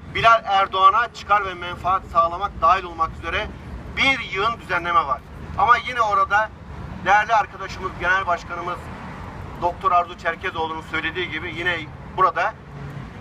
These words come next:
taşeron çalışan işçilere karşı bir sendikal hak ve özgürlükleri ile ilgili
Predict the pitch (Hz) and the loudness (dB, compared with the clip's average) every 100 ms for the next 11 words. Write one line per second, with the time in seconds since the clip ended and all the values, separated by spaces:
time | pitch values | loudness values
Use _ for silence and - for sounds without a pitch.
0 | - 196 208 240 254 220 185 180 185 170 | 2 2 4 2 2 4 2 2 -10 -10
1 | - 175 180 208 165 160 - 180 175 170 | -10 -4 -2 -2 2 0 0 -12 -12 -8
2 | 175 175 185 180 - - 175 165 165 160 | -8 -2 -2 2 2 0 -8 -8 -8 -8
3 | 160 185 175 151 160 | -6 -4 -4 -6 -4